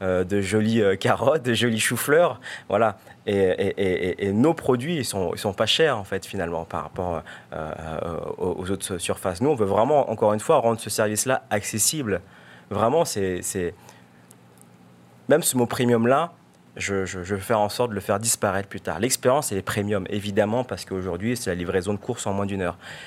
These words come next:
Mais ça doit être un service qui doit être offert à tout le monde. Parce qu'aujourd'hui, dans nos vies, on n'a plus le temps de cuisiner parce qu'on est dans le métro, on est dans le R E R, on est dans la voiture, dans les bouchons en ce moment. On a des enfants. Euh,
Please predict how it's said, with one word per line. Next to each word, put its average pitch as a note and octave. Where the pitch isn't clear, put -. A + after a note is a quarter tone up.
Mais A2
ça A#2+
doit B2
être A#2+
un B2
service A#2+
qui -
doit G2+
être G2
offert G#2
à G#2
tout -
le G2+
monde. F2+
Parce -
qu'aujourd'hui, B2+
dans D3
nos A2
vies, B2+
on C#3
n'a F#2+
plus -
le C3
temps C#3+
de C3+
cuisiner A#2+
parce -
qu'on F2+
est F2
dans A2
le A#2+
métro, B2+
on F#2+
est F2+
dans G#2+
le G#2
R A2+
E A2
R, G#2
on F#2
est F2+
dans G#2+
la A2+
voiture, A2+
dans F#2
les G2+
bouchons C3
en B2
ce -
moment. B2+
On F#2
a F2+
des G2+
enfants. C3+
Euh, F2